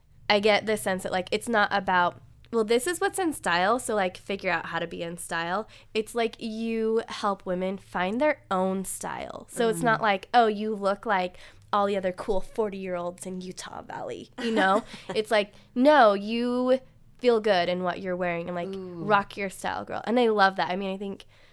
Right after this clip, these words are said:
Speaker 1: that's really important work to be, like, showing up and helping women, like, find their style and feel good in their own clothes. I love that.
Speaker 2: And, like, showing up as them.
Speaker 1: Yeah.
Speaker 2: As you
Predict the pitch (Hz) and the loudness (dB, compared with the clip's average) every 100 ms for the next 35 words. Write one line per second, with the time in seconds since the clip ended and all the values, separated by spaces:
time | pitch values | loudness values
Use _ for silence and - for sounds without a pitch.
0 | _ _ - 196 185 208 208 190 185 180 | _ _ -6 -6 -4 -4 -4 -4 -6 -8
1 | - 185 180 - - - 185 180 170 - | -8 -6 -6 -6 -14 -12 -8 -8 -8 -10
2 | - - - - 294 359 240 220 233 262 | -20 -20 -12 -2 2 2 0 -4 -2 0
3 | 294 247 185 170 - - - 226 226 240 | 2 2 0 -4 -10 -20 -2 0 2 2
4 | 233 - 208 180 196 185 185 180 175 190 | -2 2 2 2 -2 -4 -4 -4 -6 -8
5 | 196 208 190 - 214 202 220 - - 233 | -10 -10 -10 -8 -6 -6 -6 -8 -8 -4
6 | 240 240 247 - - 208 196 202 202 185 | -2 -2 -4 -6 -6 -2 -2 -4 -6 -6
7 | 180 175 - _ _ _ - 175 175 170 | -4 -6 -10 _ _ _ -12 -8 -8 -8
8 | 170 180 165 156 143 139 - - 226 254 | -10 -4 -4 -2 -6 -10 -14 -4 6 10
9 | 320 233 - 175 180 180 165 170 180 170 | 10 8 4 -4 -6 -8 -8 -2 0 0
10 | 156 147 160 | -2 -4 -8